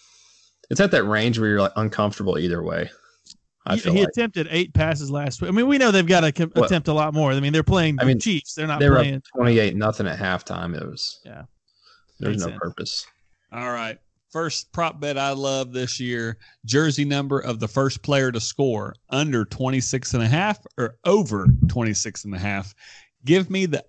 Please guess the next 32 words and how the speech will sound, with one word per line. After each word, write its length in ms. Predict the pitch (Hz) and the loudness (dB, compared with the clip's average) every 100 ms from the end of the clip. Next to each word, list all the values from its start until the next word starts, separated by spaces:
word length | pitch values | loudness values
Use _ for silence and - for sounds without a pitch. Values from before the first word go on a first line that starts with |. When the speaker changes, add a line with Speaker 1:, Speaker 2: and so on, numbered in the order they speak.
| 123 | 2
Speaker 3:
over 360 | 135 151 147 | 2 4 0
twenty-six 680 | 139 135 123 131 - 127 - 123 | -2 -2 0 0 -2 -4 -4 -4
and 60 | |
a 20 | 110 | -2
half 400 | 113 110 110 - - | 0 0 -4 -8 -2
all 220 | 110 107 | 2 2
day. 500 | 104 104 101 101 101 - _ _ - - | 0 0 0 -2 -4 -12 _ _ -10 -6
Um, 520 | 104 95 90 85 85 - - - _ _ - | -4 -2 -4 -6 -12 -18 -20 -20 _ _ -6
I 220 | 120 110 | 0 0
assume 360 | 98 - 127 117 | 0 0 0 0
the 60 | 104 | -2
first 280 | 113 104 | -2 0
touchdown's 540 | - 110 - 110 104 98 | 0 0 0 -2 -2 -2
gonna 200 | 113 104 | -2 -2
be 280 | 98 107 104 | 0 0 0
a, 260 | 98 98 | -2 -6
a 100 | 107 | -6
Chiefs 600 | 98 - 113 104 - - - - - | -2 0 0 0 0 -2 -4 -2 2
tight 260 | 127 120 | 4 2
end 300 | 117 117 110 | 0 -2 -4
or 80 | 104 | -6
wide 260 | 101 101 92 | -6 -8 -8
receiver, 680 | 92 - 147 131 127 120 117 _ _ - | -8 -4 -2 -2 -2 -4 -8 _ _ -4
potentially. 680 | 117 - 175 143 139 127 | 0 2 2 0 -2 0
Speaker 1:
Tyreek 280 | 123 107 113 | 2 4 2
Hill, 160 | 120 113 135 | 2 2 4
Speaker 3:
Uh, 40 | |
Speaker 1:
what 100 | 127 | 4
number 180 | 127 135 | 2 0
is 80 | 127 | 0
he? 180 | 156 165 151 _ | 0 -2 -2 _
Where? 260 | 185 190 175 | -4 -4 -6